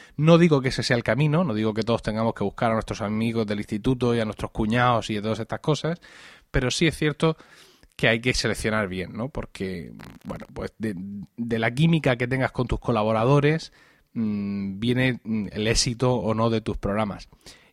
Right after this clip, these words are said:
Y ojo, no solo de la química que tengas con ellos, porque, mm, si vamos a tener una red de podcast y queremos que sea grande, lo más normal es que no podamos estar siempre detrás del micro, ¿no? Porque, aunque estamos intentando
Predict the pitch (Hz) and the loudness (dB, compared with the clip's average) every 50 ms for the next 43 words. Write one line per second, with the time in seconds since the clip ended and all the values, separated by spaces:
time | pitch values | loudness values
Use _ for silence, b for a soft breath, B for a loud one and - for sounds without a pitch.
0 | B - - 127 147 165 - - 117 107 110 120 127 - - 156 160 160 156 139 | B 0 4 6 6 6 4 4 0 0 2 0 0 0 2 4 4 4 4 2
1 | 120 117 120 123 123 113 110 104 107 104 110 107 101 - - - 110 123 156 165 | 0 -2 -2 -2 -2 -2 -2 -4 -4 -6 -4 -6 -6 -8 -6 -4 0 0 2 2
2 | 139 101 - - - _ _ _ - 107 101 92 _ _ - - - 113 107 104 | 2 0 -2 -6 -16 _ _ _ -4 -4 -4 -4 _ _ -20 -14 -10 -8 -6 -6
3 | 101 101 101 98 95 98 95 95 95 92 85 - - - - - 76 78 76 69 | -4 -4 -6 -6 -6 -6 -8 -8 -10 -10 -12 -14 -16 -18 -20 -20 -20 -18 -18 -18
4 | - - - - 127 120 104 110 113 143 135 170 151 139 135 131 120 113 117 117 | -16 -8 -6 -2 0 0 0 0 0 0 0 2 2 2 2 2 2 2 0 -2
5 | 104 107 98 113 120 120 - - 110 98 - - 107 104 101 104 110 110 - 123 | -2 -2 -2 0 0 -2 0 -2 -4 -4 -2 -4 -2 -2 0 0 0 0 -2 -2
6 | - - - 101 95 92 92 104 107 107 110 107 120 131 147 - B B B B | -4 -2 -2 -2 -2 -2 -2 -2 -2 -2 -2 0 0 -2 -2 -4 B B B B
7 | B B B B B B B B B B B B - 104 95 104 120 123 123 117 | B B B B B B B B B B B B -6 -4 -4 -2 0 2 2 2
8 | 117 120 131 143 - - - 180 175 165 - 165 147 107 104 101 - - - - | 2 2 2 2 0 0 2 2 4 6 6 6 6 4 2 -2 -6 -10 -8 -4
9 | 113 107 - - - - - 135 127 123 113 - 104 101 98 95 101 101 98 98 | -4 -2 0 -2 -2 2 2 2 2 2 2 2 0 0 2 0 0 0 0 -2
10 | 92 95 113 139 139 107 95 95 107 143 185 _ _ - 101 95 - - 107 101 | -2 -2 -2 -4 -2 -2 -4 -4 -4 -6 -6 _ _ -6 -6 -6 -4 -2 -2 -2
11 | 95 90 - b b b b b b b b b b b b - 113 117 110 - | -2 -2 -6 b b b b b b b b b b b b -2 -2 -2 -2 -2
12 | 101 - - 143 139 139 - - 143 120 - 117 110 - 135 135 135 123 113 113 | -6 0 2 2 4 4 2 2 0 0 0 -2 0 2 2 2 2 2 0 0
13 | 110 113 _ | -2 -4 _